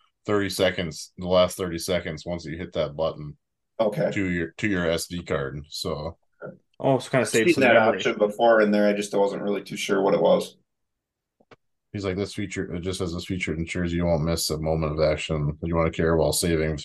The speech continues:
Speaker 1: S D card space," which is kinda nice because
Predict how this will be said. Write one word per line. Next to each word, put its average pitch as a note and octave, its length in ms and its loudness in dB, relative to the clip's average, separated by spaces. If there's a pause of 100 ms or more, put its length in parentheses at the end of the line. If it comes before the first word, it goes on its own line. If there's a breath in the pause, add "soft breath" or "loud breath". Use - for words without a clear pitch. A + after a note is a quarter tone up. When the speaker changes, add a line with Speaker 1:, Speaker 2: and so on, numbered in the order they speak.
Speaker 1:
S F2 200 0
D E2 160 -2
card C#2 260 0
space," C#2+ 380 -2 (340 loud breath)
which G#2+ 240 2
is G2+ 140 4
kinda A2+ 240 4
nice F#2 400 4
because D#2 600 -2